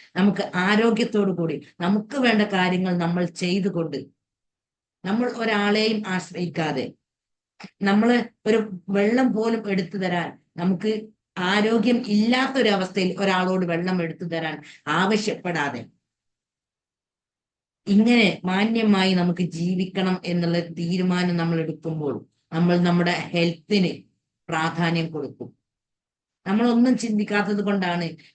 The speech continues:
ഏ, നമുക്ക് ചെറിയൊരു നിസ്സാര പ്രശ്നം വരുമ്പോഴേക്കും ഒരു പനിയോ ജലദോഷമോ ഇതിന് വരെ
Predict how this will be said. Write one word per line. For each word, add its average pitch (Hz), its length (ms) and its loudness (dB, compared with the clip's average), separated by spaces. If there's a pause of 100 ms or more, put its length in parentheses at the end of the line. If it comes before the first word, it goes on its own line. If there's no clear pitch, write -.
(100)
ഏ, 160 220 -2 (200)
നമുക്ക് 208 340 4
ചെറിയൊരു 226 500 2
നിസ്സാര 220 800 0
പ്രശ്നം 208 320 0
വരുമ്പോഴേക്കും 180 400 2
ഒരു 185 180 0
പനിയോ 185 540 -2 (120)
ജലദോഷമോ 190 720 0 (140)
ഇതിന് 220 300 -2
വരെ 202 440 -2